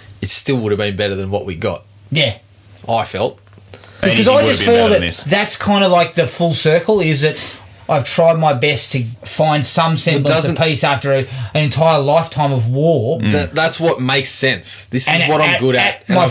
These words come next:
Speaker 1: got
Speaker 2: final, my final
Speaker 1: nothing
Speaker 2: battle
Speaker 1: more.
Speaker 2: will be to protect something that I actually care about.
Speaker 3: Yeah.
Speaker 2: And I
Speaker 3: And
Speaker 2: haven't
Speaker 3: also,
Speaker 2: cared about anything for y-,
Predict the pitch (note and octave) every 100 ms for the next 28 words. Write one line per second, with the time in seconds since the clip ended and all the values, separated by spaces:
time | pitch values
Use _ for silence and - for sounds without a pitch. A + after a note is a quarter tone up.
0 | - F#3+ G3+ G3+ F#3+ F#3 F3 - F3+ F#3
1 | F#3+ B2+ F3+ E3 D3 D3+ C#3+ D#3 C3 C#3+
2 | B2+ A#2+ D#3+ - D3+ C#3 C#3+ C3+ C3 D3
3 | B2 - C#3 B2 G#2+ F#2 - - G2 -
4 | - C#3+ B2 D#3 E3 G#3 F#3+ F3+ F3 D#3+
5 | D3 D3 D3 C3 C#3+ A#2+ C#3 C3